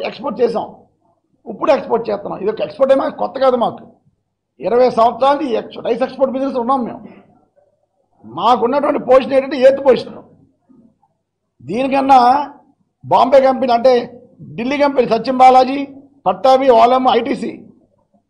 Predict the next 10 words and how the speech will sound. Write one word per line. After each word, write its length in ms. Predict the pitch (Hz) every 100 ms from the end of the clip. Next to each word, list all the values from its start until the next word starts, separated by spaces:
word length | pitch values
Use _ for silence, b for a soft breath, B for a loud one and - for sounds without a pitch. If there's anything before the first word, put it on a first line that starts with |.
| _ -
సరళ 200 | 214 262 262
వీళ్ళందరూ 260 | 226 240 226
దొంగాపురం 360 | 233 247 240 214
చేస్తారు, 280 | 196 196 175
వాళ్ళందరూనే 380 | 160 165 151 127 - _ _ _ _ _ _ _
దొంగలేసి 420 | 147 226 254 214
కొనేస్తారా? 460 | 226 214 - - 147 117 _ _ _ _ _ - - _ -
అవగాహన 380 | 151 226 285 285 277
లేకుండా 260 | 269 269 277 247
మాట్లాడితే 460 | 247 262 254 262